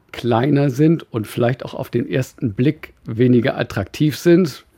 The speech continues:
Gerade wenn man beispielsweise an Schmetterlinge denkt. Dass es so viele sind,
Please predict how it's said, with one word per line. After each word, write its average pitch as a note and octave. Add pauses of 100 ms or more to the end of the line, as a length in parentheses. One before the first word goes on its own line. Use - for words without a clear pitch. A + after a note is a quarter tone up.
(160)
Gerade G2
wenn G2+
man F#2+
beispielsweise G2+
an G2
Schmetterlinge C3
denkt. D3+ (960)
Dass G#2
es A#2+
so B2+
viele F3+
sind, D3+